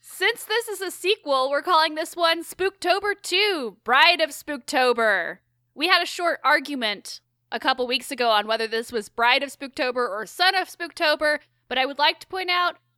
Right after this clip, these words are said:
Bride of Frankenstein came out first. This week, Sam wants to be left alone and undisturbed.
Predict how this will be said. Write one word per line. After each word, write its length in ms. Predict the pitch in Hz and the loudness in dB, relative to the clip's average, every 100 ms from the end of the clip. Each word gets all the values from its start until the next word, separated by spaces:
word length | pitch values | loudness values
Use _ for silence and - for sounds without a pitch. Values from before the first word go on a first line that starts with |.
| _ - | _ -2
Bride 220 | 240 254 | 0 0
of 60 | 233 | -2
Frankenstein 680 | 262 233 233 - 254 262 | -6 -8 -6 0 0 0
came 240 | 254 214 208 | -6 -8 -6
out 200 | 208 - | -6 -6
first. 520 | 196 - - - _ _ _ _ _ _ _ | -8 -10 -18 -20 _ _ _ _ _ _ _
This 360 | 208 466 - | -2 -2 -2
week, 420 | 226 196 - - _ _ _ _ _ _ | -8 -10 -14 -20 _ _ _ _ _ _
Sam 420 | - - 370 415 | -8 2 2 2
wants 320 | 349 339 349 | 2 0 0
to 100 | - | -10
be 140 | 254 214 | -10 -6
left 340 | 190 240 - | 0 -2 -2
alone 520 | 285 220 202 233 233 | -6 -2 0 0 -2
and 200 | 233 202 - | -6 -8 0
undisturbed. 1200 | 254 320 330 311 - - 233 226 214 147 _ - | 2 2 -2 -6 -8 -2 0 2 0 -6 _ -20